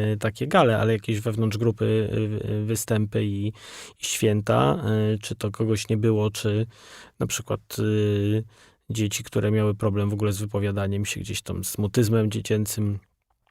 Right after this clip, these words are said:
i nagrywały po prostu fragment swojej roli w domu i zgadzały się odtworzyć. To też jest wystąpienie, powiedzenie czegoś w takiej formie, ekspresja siebie i wzięcie udziału w tym wszystkim. Poczucie właśnie bycia częścią zespołu, bycia częścią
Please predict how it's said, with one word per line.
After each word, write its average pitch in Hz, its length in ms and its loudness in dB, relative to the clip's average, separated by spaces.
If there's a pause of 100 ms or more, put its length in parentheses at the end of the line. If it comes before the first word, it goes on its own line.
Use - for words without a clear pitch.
(140)
i 127 60 0
nagrywały 98 640 2
po - 120 -16
prostu - 380 -2
fragment 101 440 0
swojej 104 240 0
roli 98 260 0
w 104 60 -8
domu 104 360 0
i 123 40 2
zgadzały 110 380 2
się - 120 -2
odtworzyć. 117 560 2
To 113 100 -8
też - 200 -4
jest 110 140 -2
wystąpienie, 113 540 0
powiedzenie 107 520 0
czegoś 110 300 -2
w - 80 -8
takiej 113 260 -2
formie, 110 460 0 (440)
ekspresja 110 600 2
siebie 117 480 4
i 104 240 0
wzięcie 113 320 2
udziału 123 320 4
w - 80 -8
tym 104 120 -2
wszystkim. - 420 -8
Poczucie 123 440 2
właśnie 113 380 0
bycia 123 340 0
częścią 120 600 2 (460)
zespołu, 120 580 4
bycia 110 360 -2
częścią 104 600 0